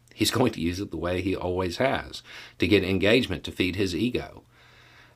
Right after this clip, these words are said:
And when he does that, he will damage the Republican Party. He will push a lot of people further into that brand,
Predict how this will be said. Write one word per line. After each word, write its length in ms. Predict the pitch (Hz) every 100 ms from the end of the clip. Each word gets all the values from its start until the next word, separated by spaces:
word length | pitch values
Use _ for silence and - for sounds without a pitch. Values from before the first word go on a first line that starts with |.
| _
And 540 | 90 95 95 95 92 - - - _
when 200 | 95 107
he 160 | 104 101
does 340 | 95 104 107
that, 300 | 123 160 - - - -
he 200 | - 110
will 180 | 95 92
damage 400 | 85 95 90 80
the 80 | 82
Republican 480 | 82 - 80 - 76
Party. 400 | - 117 113 104
He 220 | - 104
will 180 | 90 85
push 460 | - 98 - - - - - - -
a 100 | 90
lot 420 | 87 90 107 -
of 160 | 98 -
people 360 | 107 92 98
further 340 | 82 101 95 95
into 260 | 92 90
that 220 | 90 80 76
brand, 540 | 85 90 117 160 151